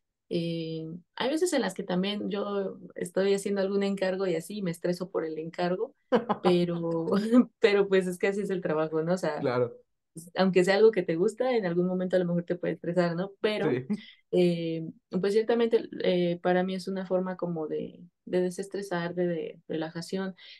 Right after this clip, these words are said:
Speaker 1: Todavía en la música creo que me llego a estresar un poquito más,
Speaker 2: ¿Sí?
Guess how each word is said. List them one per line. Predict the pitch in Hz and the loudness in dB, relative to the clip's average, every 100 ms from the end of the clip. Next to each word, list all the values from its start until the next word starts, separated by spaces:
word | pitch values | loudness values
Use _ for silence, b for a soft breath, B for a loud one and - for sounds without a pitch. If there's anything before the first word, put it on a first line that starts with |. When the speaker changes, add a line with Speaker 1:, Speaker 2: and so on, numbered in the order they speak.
| _ | _
Speaker 1:
Todavía | 190 208 214 214 208 - _ - | 0 2 4 2 0 -10 _ -8
en | 190 190 | -2 0
la | 185 185 | 0 0
música | 214 233 269 - 294 359 _ - | 0 -2 -4 -4 -4 -4 _ -8
creo | 196 196 | -8 -4
que | 214 | -4
me | 214 180 | -2 2
llego | 180 190 | 2 2
a | |
estresar | 190 180 180 175 175 | -4 -6 -4 -2 0
un | 185 | 0
poquito | 180 180 175 175 | -2 -8 -6 -2
más, | 175 240 - _ _ _ - | 0 -2 -8 _ _ _ -4
Speaker 2:
¿Sí? | 233 | -2